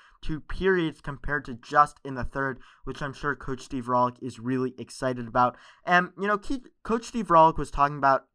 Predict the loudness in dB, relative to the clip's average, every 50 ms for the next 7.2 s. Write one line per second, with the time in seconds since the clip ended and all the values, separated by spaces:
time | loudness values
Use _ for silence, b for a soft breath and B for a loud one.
0 | _ _ _ _ _ -6 0 4 6 6 6 6 2 -2 0 0 0 0 0 -2
1 | -4 -4 -4 -4 -6 -8 -8 -6 -6 -6 -6 -8 -8 -4 0 0 0 0 -2 -8
2 | -10 -10 -10 -10 -12 -8 -8 -4 0 2 2 2 2 0 -2 -2 -2 -4 -8 -8
3 | -10 -8 -6 -6 -6 -6 -6 -2 2 6 6 6 6 4 -4 -8 -10 -12 -8 -6
4 | -6 -6 -6 -6 -6 -6 -6 -6 -8 -8 -10 b b b b b b 2 4 4
5 | 4 4 0 0 -2 -4 -8 -6 -2 2 2 2 4 4 4 4 4 4 0 -8
6 | -8 -8 -8 -8 -6 -6 -6 -6 -6 -6 -4 -2 -2 0 0 0 0 0 -2 -2
7 | 0 0 0 0